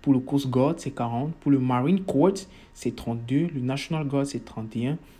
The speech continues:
Et le Navy, c'est trente-cinq. Par contre, si vous avez le D U D,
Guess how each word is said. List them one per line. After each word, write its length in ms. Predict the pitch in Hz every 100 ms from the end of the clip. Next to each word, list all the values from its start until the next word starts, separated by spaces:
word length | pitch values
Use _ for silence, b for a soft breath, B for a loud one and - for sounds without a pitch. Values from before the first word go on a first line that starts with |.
| B -
Et 180 | 151
le 180 | 185 139
Navy, 420 | 131 147 147 165 165
c'est 180 | - -
trente-cinq. 400 | 127 117 113 98 - B B B B B -
Par 180 | 190 190
contre, 380 | 269 196 - - - B B B B
si 260 | - - 277
vous 160 | 254 170
avez 180 | 139
le 120 | 147 135
D 140 | 139
U 120 | 147
D, 280 | 135 139